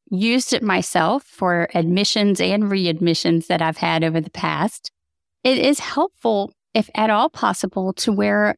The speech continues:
a button-up top, whether that's pajama top or a regular top that you have. It helps you to not be stuck to your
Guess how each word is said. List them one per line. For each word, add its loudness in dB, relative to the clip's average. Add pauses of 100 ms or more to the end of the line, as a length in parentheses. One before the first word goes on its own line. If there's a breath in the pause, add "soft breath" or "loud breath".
a 2
button-up 0 (100)
top, -4
whether 2
that's 0
pajama 0
top 2 (100)
or 4
a 2
regular 2
top 0 (100)
that -2
you 2
have. 0 (680)
It 0 (140)
helps -2
you 2
to 0
not 2
be 0 (680)
stuck -4 (160)
to 0
your 2